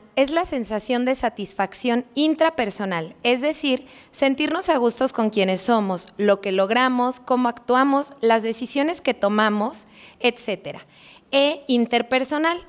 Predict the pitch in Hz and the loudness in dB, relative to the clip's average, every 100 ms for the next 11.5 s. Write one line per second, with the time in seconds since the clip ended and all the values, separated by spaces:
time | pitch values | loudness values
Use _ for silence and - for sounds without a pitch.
0 | - 277 277 339 320 285 311 - _ - | 0 0 0 -2 -2 -4 -4 -12 _ -2
1 | 294 294 349 403 494 339 247 240 285 - | 0 2 2 0 -4 -2 -2 -2 -4 -2
2 | 226 208 - 202 202 247 226 247 247 233 | -2 -2 -2 -2 0 0 2 0 0 -2
3 | 233 202 196 202 190 190 190 185 247 240 | 0 -2 -2 -4 0 2 0 -2 0 2
4 | 226 233 240 - - 277 269 262 262 320 | 2 0 -4 -18 -8 0 2 2 0 -2
5 | 359 359 277 285 285 269 226 196 190 202 | -2 -4 -2 0 0 0 0 -2 -2 -4
6 | 196 214 220 247 - 220 190 - 175 175 | -4 -2 -2 -4 -2 -2 -2 -6 -8 -6
7 | 190 214 285 277 254 254 - - - - | -4 0 2 2 0 -6 -20 -20 -20 -12
8 | - 233 226 226 233 247 269 339 403 339 | -2 -2 0 -6 -6 -4 -4 -4 -6 -8
9 | - 196 196 180 196 - - _ 269 302 | -8 -6 -4 -4 -6 -12 -20 _ 0 2
10 | 381 - 320 294 302 277 233 208 202 - | 0 -2 -2 0 0 0 0 -2 -4 -6
11 | 202 220 240 240 175 | -2 0 -2 -4 -12